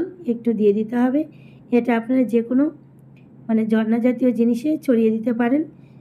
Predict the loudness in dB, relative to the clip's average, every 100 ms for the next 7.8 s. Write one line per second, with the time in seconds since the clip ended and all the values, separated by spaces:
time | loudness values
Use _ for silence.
0 | -20 -4 -2 0 -2 -2 0 0 -4 -14
1 | -20 -20 -20 -20 -4 0 2 2 0 0
2 | -2 0 0 0 -6 -20 -8 -2 -2 -2
3 | -4 -4 -4 -2 0 2 2 2 0 -4
4 | -20 -20 -20 -6 0 2 2 2 2 0
5 | -10 -20 -20 -8 0 2 2 0 2 0
6 | 0 0 2 2 0 -4 -20 -6 0 0
7 | 2 2 2 2 0 0 0 0